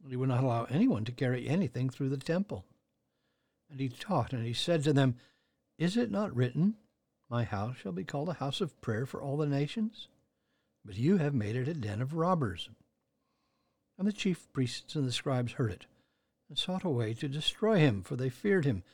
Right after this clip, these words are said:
because all the multitude was astonished at his teaching. And when evening came, they went out of the city.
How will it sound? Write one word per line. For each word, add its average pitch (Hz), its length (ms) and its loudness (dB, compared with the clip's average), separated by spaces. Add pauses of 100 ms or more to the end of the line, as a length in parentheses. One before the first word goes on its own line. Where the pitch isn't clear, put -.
(400)
because 160 200 -4
all 233 180 4
the 285 60 4
multitude 139 560 2
was 147 160 0
astonished 156 680 -2
at 131 120 0
his 151 260 -4
teaching. 190 480 -2 (1160)
And 131 140 0
when 127 140 2
evening 117 340 0
came, 131 400 0
they 123 200 0
went 135 300 -2
out 123 220 0
of 139 140 -4
the 151 80 -2
city. 117 400 -4